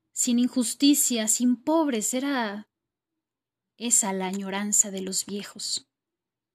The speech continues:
Calles repletas de árboles y fuentes cruzadas por vehículos sin humbo ni estruendo. El paraíso en la tierra, una utopía.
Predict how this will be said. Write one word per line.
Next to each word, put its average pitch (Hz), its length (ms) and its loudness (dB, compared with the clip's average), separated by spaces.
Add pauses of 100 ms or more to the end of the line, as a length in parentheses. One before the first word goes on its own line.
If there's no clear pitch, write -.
(1400)
Calles 233 340 -4
repletas 220 560 -4
de 202 140 0
árboles 202 560 -2
y 214 60 -6
fuentes 220 600 0
cruzadas 208 540 -4
por 202 180 -12
vehículos 202 600 -4
sin 208 180 -2
humbo 214 300 2
ni 196 120 -6
estruendo. 196 580 -4 (600)
El 214 180 -12
paraíso 214 520 -4
en 202 80 -6
la 190 100 -8
tierra, 240 480 -10 (560)
una 214 300 -6
utopía. 190 580 -16